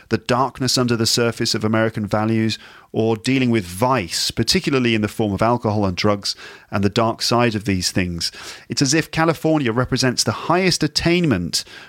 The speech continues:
of the American dream, and, but is also the place that can turn those dreams into a grim and empty wilderness of the soul. You know, is it the American dream or the American nightmare?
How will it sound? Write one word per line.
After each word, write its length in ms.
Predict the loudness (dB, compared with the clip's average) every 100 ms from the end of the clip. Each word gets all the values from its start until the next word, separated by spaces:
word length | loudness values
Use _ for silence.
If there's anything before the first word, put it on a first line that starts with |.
| -6
of 100 | 0
the 80 | 2
American 420 | 2 2 0 -2
dream, 480 | 0 0 0 -2 -8 -16 -20 -12 -4
and, 200 | -4 -4 -8 -2
but 260 | -2 -2 -2
is 160 | 0
also 420 | 2 2 0 0
the 100 | 0
place 520 | 0 0 0 0 -2 -4 -12 -2
that 180 | -2 0
can 200 | -2 0
turn 540 | 2 2 4 2 0 -6 -20 -20 _ -4
those 260 | 0 0
dreams 520 | 2 0 2 0 -4 0
into 320 | 0 2 2
a 60 | 2
grim 520 | 0 0 0 -4 -6
and 100 | 0
empty 600 | 2 0 0 0 0 -2 -10 -4
wilderness 560 | 0 2 0 0 0 0
of 160 | -2
the 80 | -2
soul. 680 | 0 2 2 0 -2 -6 -12 -20 -20 -20 -6
You 80 | 0
know, 140 | 2
is 180 | 2 2
it 80 | 0
the 100 | 0
American 460 | 2 2 2 0 0
dream 480 | 2 2 2 0 -2 -8 -20 -12
or 100 | -6
the 140 | -4 -2
American 420 | 0 0 0 2
nightmare? 680 | 2 0 0 -2 -2 -6